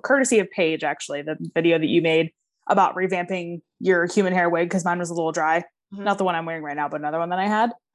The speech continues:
Speaker 2: Yeah.
Speaker 1: And I was like, you know, tried all this stuff, didn't really work. And then I saw your cocktail and I'm like, "I'm gonna try it." So I went into Sally's,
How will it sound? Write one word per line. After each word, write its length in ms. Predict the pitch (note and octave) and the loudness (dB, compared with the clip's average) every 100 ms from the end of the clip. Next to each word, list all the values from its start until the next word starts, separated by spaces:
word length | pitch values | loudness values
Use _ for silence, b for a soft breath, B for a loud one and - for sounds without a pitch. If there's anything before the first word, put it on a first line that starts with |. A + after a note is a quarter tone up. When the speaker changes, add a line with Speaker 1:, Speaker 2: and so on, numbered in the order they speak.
| _ | _
Speaker 2:
Yeah. 180 | G3+ D#3+ | -10 -6
Speaker 1:
And 120 | F#3 F#3+ | -4 -2
I 80 | |
was 140 | F#3 F3+ | -2 -4
like, 200 | E3+ D#3+ | -8 -6
you 60 | E3+ | -8
know, 60 | |
tried 220 | F3 A#3+ A#3 | -2 2 2
all 100 | A3+ | 2
this 160 | G#3+ | 0
stuff, 280 | - G#3+ G3+ | 0 -2 0
didn't 180 | A3+ G#3 | -2 -2
really 140 | G3+ | -2
work. 460 | F#3+ F#3+ F#3 - - - | -2 -2 -4 -8 -14 -8
And 120 | G3+ | -4
then 100 | G3+ | -2
I 80 | F#3+ | -2
saw 120 | F#3 | -4
your 160 | F3+ F3+ | -6 -8
cocktail 440 | - G3+ - F#3 | -6 -8 -2 -2
and 80 | E3+ | 0
I'm 100 | E3 | -2
like, 180 | F3+ F#3+ - | -2 -2 2
"I'm 120 | E4 | 4
gonna 160 | B3+ | 4
try 260 | A3 A#3 G3 | 2 2 2
it." 160 | E3 - | 2 -4
So 80 | F#3+ | -8
I 40 | |
went 240 | F3+ G3 | -6 -8
into 420 | F#3+ F#3+ - G3 E3+ | -6 -8 -4 -4 -4
Sally's, 800 | - G#3 G3+ D#3 D3 F#3+ - | 0 2 2 0 -4 -6 -8